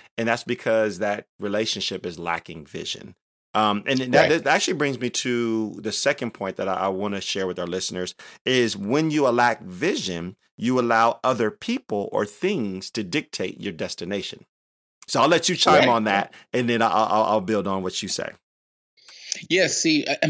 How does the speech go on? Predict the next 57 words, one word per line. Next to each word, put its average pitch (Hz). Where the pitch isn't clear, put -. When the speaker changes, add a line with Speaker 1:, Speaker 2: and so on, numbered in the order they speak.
Speaker 2:
man, 101
and 110
you 120
know 120
what's 104
really 110
good 107
is -
right 226
now 196
we're 147
living 131
in 107
a 92
social 117
media 90
time. 76
You 123
know 104
Speaker 1:
Huh. 104
Speaker 2:
what 104
I 101
mean? 104
Where 110
we're 107
looking 135
at 110
everybody 131
else's 117
life. 110
And 156
that, 170
I -
wouldn't 277
even 196
say 196
we're 175
looking 170
at 147
everybody 160
else's 135
life. 139
We're 139
looking 190
at 131
everybody 123
else's 110
highlights 202
of 98
their 85
life. 113
Speaker 1:
<laughs> -
Speaker 2:
You 110
know 110
what 110
I 110
mean? 117